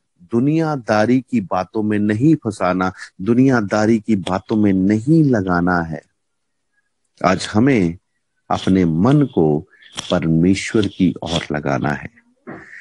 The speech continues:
दाऊद कहता है, "हे मेरे मन, यहोवा को धन्य कहे,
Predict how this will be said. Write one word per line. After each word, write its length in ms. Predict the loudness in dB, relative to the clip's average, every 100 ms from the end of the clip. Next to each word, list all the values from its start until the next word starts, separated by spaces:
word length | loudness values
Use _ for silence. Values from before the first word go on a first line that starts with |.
| -20 _
दाऊद 280 | 0 2 0
कहता 380 | 0 -2 0 0
है, 280 | 0 -4 -8 _ _ _ _ _ -18 -12 -2
"हे 160 | 2
मेरे 260 | 2 2 2
मन, 340 | 0 0 -4 -8 _ _
यहोवा 580 | -10 -8 -8 _ -8 -8
को 200 | -8 -10
धन्य 320 | -8 -2 -2
कहे, 380 | 0 -2 -2 -6